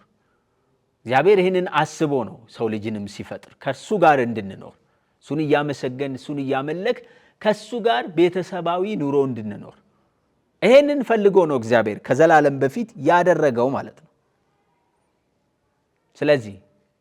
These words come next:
ከጌታ ጋር ያለን ወዳጅነት እየጠበቀ፣ እየጠበቀ፣ እየጠበቀ በሄደ ቁጥር በዚህ ምድር ላይ እንዳለው ነገር ይህንን ነገር፣ እ፣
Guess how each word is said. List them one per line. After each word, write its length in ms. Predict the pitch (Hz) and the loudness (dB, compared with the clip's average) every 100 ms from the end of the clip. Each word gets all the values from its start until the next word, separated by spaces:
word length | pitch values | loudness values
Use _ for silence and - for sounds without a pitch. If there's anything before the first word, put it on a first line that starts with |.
| _ | _
ከጌታ 320 | - 156 220 185 | -4 4 6 6
ጋር 160 | 147 127 | 2 0
ያለን 300 | 113 104 107 | -2 -6 -10
ወዳጅነት 600 | 107 110 131 165 196 233 - _ _ _ _ _ _ _ | -6 -4 -2 -2 -2 -4 -6 _ _ _ _ _ _ _
እየጠበቀ፣ 680 | 127 139 196 196 180 165 160 156 151 156 _ - | -6 0 0 0 -2 -2 -4 -4 -6 -8 _ -8
እየጠበቀ፣ 640 | 139 180 175 160 151 147 143 143 | -4 -4 -4 -6 -6 -6 -8 -8
እየጠበቀ 560 | 147 151 165 151 143 139 127 | -6 -6 -4 -4 -6 -6 -6
በሄደ 360 | 131 160 160 170 | -4 -4 -2 -2
ቁጥር 380 | 190 175 196 269 - _ _ _ _ _ _ _ _ _ _ - | -2 -6 -4 -6 -8 _ _ _ _ _ _ _ _ _ _ -10
በዚህ 200 | 117 156 | -2 0
ምድር 240 | 160 156 | 2 2
ላይ 160 | 147 139 | 2 0
እንዳለው 400 | 131 127 127 131 | -2 -2 -2 -4
ነገር 300 | 262 180 233 - _ _ _ _ | -4 -4 -6 -8 _ _ _ _
ይህንን 280 | 120 127 127 127 | -8 -6 -4 -6
ነገር፣ 280 | 135 185 349 - | -2 -4 -4 -12
እ፣ 100 | - | -12